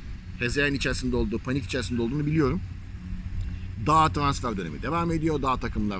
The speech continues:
alışmaya çalışıyorlar birilerine falan. Daha, daha çok su akacak bu köprünün altından. Evet ama bugünkü halleriyle ben Beşiktaş'ın ve Galatasaray'ın oyunlarından bir Fenerbahçeli olarak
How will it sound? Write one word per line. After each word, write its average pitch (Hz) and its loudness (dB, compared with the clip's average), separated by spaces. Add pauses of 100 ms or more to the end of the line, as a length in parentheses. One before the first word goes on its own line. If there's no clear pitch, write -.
alışmaya 120 -2
çalışıyorlar 156 -2
birilerine 156 0
falan. 151 -2
Daha, 123 0 (280)
daha 110 0
çok 208 2
su 160 4
akacak 120 0
bu 117 -4
köprünün 113 -2
altından. 107 -2
Evet 190 -2
ama 120 0 (480)
bugünkü 151 6
halleriyle 123 2
ben 139 0
Beşiktaş'ın 113 0
ve 107 0
Galatasaray'ın 107 -2
oyunlarından 120 2
bir 127 2
Fenerbahçeli 117 0
olarak 139 -2